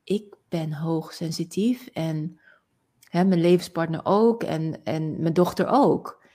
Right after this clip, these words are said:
En, en dat was eigenlijk de aanleiding om deze Facebookpagina, eh, op te starten en meer informatie te gaan verspreiden over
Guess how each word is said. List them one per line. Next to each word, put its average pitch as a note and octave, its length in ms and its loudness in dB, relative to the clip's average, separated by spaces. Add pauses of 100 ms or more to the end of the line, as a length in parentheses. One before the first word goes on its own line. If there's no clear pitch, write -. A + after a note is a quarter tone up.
(280)
En, F3 420 -2 (480)
en E3+ 120 0
dat G#3+ 160 4
was G3 120 0
eigenlijk E3 340 0
de - 120 -4
aanleiding F3+ 720 0
om D#3+ 420 -4
deze D#3 260 0
Facebookpagina, D3+ 960 -2 (380)
eh, D3+ 220 -4
op F#3 200 0
te F3+ 80 0
starten F3 600 -4 (420)
en D#3 460 -2
meer E3+ 320 0
informatie E3 540 -2
te D#3 120 -6
gaan C#3+ 240 -8
verspreiden C#3+ 560 -6
over C#3+ 580 -6